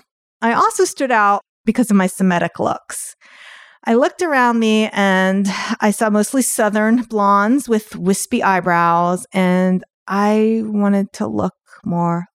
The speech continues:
like that. So one morning while I was getting ready for school, I made my thick brows look more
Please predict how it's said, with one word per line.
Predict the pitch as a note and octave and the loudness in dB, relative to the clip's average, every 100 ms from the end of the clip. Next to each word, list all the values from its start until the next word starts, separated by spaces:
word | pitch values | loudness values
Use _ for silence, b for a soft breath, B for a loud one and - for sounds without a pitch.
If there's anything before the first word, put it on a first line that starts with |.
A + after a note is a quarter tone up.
| _ | _
like | D#3 D#3+ - _ _ _ _ - | -6 -6 -8 _ _ _ _ -8
that. | E3+ - _ - - _ B B B B B B B B _ | -8 -8 _ -16 -16 _ B B B B B B B B _
So | - - F#3 - - _ _ _ _ _ _ _ _ _ _ - | -8 -2 -2 -4 -14 _ _ _ _ _ _ _ _ _ _ -12
one | D3+ B3+ D4+ | -2 0 2
morning | G3+ F#3+ A3+ A#3+ | 0 0 -2 0
while | F#3+ F#3 F3+ | 2 4 2
I | F#3 F#3 | 2 0
was | F#3 F3+ - | 0 -2 -2
getting | G3+ B3 | 0 2
ready | B3 A#3+ | 2 0
for | A#3+ | -6
school, | - F#3 F3 E4+ B B B B _ _ _ _ _ | -4 2 2 2 B B B B _ _ _ _ _
I | G3 F#3 | 0 2
made | F3+ C4 D#4 | 2 2 2
my | D4 B3 | 0 0
thick | - B3 - - | 0 -2 -2 -4
brows | F#3+ F3+ D#3+ F#3+ F4 - - - _ | 0 2 2 2 0 -6 -14 -20 _
look | F#3+ F#3+ F#3+ - - _ _ | 0 0 0 -8 -12 _ _
more | D#3+ E3 E3+ E3+ | -2 2 2 0